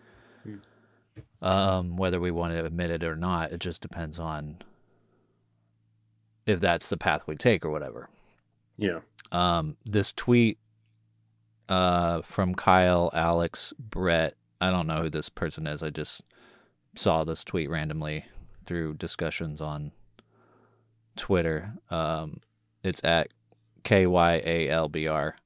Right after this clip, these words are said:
Speaker 2: Uh, said, "If you told killers from the Osage perspective, the non-Osage audience would directly identify with them. By keeping Burkhart as the protagonist, Scorsese,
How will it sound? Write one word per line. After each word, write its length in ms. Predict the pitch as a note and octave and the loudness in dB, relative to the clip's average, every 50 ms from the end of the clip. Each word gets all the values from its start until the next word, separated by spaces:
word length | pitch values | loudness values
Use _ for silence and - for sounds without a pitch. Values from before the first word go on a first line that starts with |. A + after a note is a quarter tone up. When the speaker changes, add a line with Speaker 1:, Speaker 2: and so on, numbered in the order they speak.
| _ _ _ _ _ - - - - - _ _ _ _ - | _ _ _ _ _ -20 -20 -20 -20 -20 _ _ _ _ 0
Speaker 2:
Uh, 300 | F#2+ F#2+ F#2 F2+ F2+ F2 | 4 6 6 6 6 4
said, 380 | - - - A2+ G2+ G2 F#2+ | 2 4 6 6 6 6 6
"If 180 | E2+ F2+ - - | 4 2 0 0
you 100 | G#2 F#2 | -2 -4
told 520 | - - - - B2+ B2 B2 B2+ A#2 A#2 - | -2 -2 4 6 8 10 10 10 8 6 4
killers 600 | - A#2+ A2+ A2+ A2 G#2+ G#2+ G#2 - - - - - - - - - - - - _ _ _ _ _ - - - _ _ _ _ _ | 4 6 8 8 8 8 8 6 4 0 -6 -10 -12 -18 -18 -18 -18 -18 -20 -20 _ _ _ _ _ -20 -20 -20 _ _ _ _ _
from 240 | - - A2+ G#2 G2 | 0 2 4 4 4
the 140 | F#2+ F2+ - - | 4 0 2 6
Osage 500 | A#2+ A#2+ B2+ B2+ - A2 G2 F2+ - - - | 8 8 8 8 8 4 4 4 2 -4 -6
perspective, 720 | - E2+ - - - D#2+ D#2 D2 - - D#2+ D#2 D2 - - - G#2 - | -6 -6 -6 -4 -4 -4 -4 -4 -4 -4 -4 -4 -6 -10 -16 -10 -4 -2
the 100 | G2 F2 | 0 2
non-Osage 1160 | F2 F2+ F#2 G2 G2+ G2+ G2 F#2 - F#2 F#2 F2+ - - - - E2+ F#2 F#2+ F2+ F2+ E2 - - | 2 4 4 6 6 6 4 2 0 -2 -2 -2 -2 -6 -6 -4 -2 0 0 0 0 -2 -4 -4
audience 560 | D2 E2+ F2 E2+ F2 E2+ E2+ E2 D#2+ - - | -2 0 2 2 0 0 -2 -4 -4 -4 -4
would 200 | F#2+ F2+ E2 D#2 | -4 -4 -4 -4
directly 640 | - F2+ E2 E2+ F#2 F#2+ F#2+ - - - F#2 F2+ D2+ | -4 -6 -2 2 2 2 2 2 0 -4 -2 -2 0
identify 720 | D2+ E2+ E2 - - F2 E2 E2 D2+ - - D2+ C2+ C2+ | -2 -2 -2 -4 -4 -4 -2 -4 -4 -4 -4 -4 -4 -4
with 220 | C2 C2+ - - | -6 -8 -10 -10
them. 240 | - C2 B1+ F2 F2+ - _ - - - - - _ _ _ - | -12 -12 -10 -12 -12 -14 _ -20 -20 -20 -20 -20 _ _ _ -2
By 120 | F#2 F2+ | -2 -2
keeping 400 | F2 - A#2+ A#2 G#2 G#2+ G2+ F#2+ | 0 2 2 4 4 4 2 4
Burkhart 840 | E2+ G2 G2 G2 F#2+ - - - - - - - F#2 F2 F2 E2+ - - - | 4 4 4 4 4 2 -2 -10 -16 -8 -2 0 2 4 4 2 0 -2 -4
as 340 | - E2 F2+ E2+ E2+ E2 - | -2 0 2 2 2 0 -2
the 100 | F2+ E2+ | -6 -8
protagonist, 1080 | - _ - - F#2+ F2 - - B2 A#2+ A#2+ A#2+ G#2 G2 F2 D#2+ D2+ D2+ - - - - | -6 _ -4 -4 -4 -4 -2 2 4 4 4 4 2 0 -2 -2 -4 -6 -6 -8 -10 -8
Scorsese, 760 | - G2+ F#2+ F2+ E2+ F#2 G2 F#2 F#2 F2+ E2+ - F#2 F2 - | -4 -2 -2 -2 0 0 0 0 0 0 -2 -2 -4 -4 -6